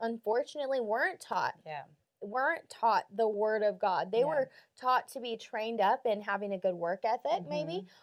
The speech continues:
Speaker 1: taught to be trained up in how to provide for
Speaker 2: Yes.
Speaker 1: a family, taught to be trained how to, you know, make a meal or
Speaker 2: Mm-hmm.
Speaker 1: something, but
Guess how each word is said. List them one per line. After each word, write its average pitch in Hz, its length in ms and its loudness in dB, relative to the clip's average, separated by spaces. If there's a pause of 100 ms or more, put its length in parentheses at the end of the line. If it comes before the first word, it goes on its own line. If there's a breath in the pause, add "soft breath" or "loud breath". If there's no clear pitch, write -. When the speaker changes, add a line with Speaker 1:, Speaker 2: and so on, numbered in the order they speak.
(140 loud breath)
Speaker 1:
taught - 300 0
to - 80 -18
be 220 120 -6
trained 208 400 -6
up 226 220 4
in 185 160 0 (180 soft breath)
how - 180 0
to 202 100 2
provide 185 640 -2
for 196 100 -2
Speaker 2:
Yes. 160 260 0
Speaker 1:
a 156 40 0
family, 226 720 -2
taught 202 280 -2
to - 60 -18
be 226 120 -8
trained 220 240 -8
how 208 80 0
to, 180 120 4 (320 soft breath)
you 240 120 4
know, 208 80 6
make 226 300 2
a 233 60 2
meal 226 540 2
or 269 100 2
Speaker 2:
Mm-hmm. 277 120 -2
Speaker 1:
something, 262 440 -6
but 208 260 4